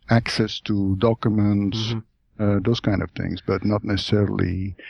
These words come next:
Speaker 1: uh, developing line of business apps, right? As we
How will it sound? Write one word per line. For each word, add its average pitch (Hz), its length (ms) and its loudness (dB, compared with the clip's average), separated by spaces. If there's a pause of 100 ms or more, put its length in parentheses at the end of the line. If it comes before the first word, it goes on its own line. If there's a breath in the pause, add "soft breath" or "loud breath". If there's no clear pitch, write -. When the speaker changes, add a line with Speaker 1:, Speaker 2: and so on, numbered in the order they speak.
(220 loud breath)
Speaker 1:
uh, 104 160 4
developing 113 720 2
line 104 260 4
of 98 160 -10
business 113 440 0
apps, - 400 -6
right? 107 260 -2
As 98 220 -2
we 95 380 -4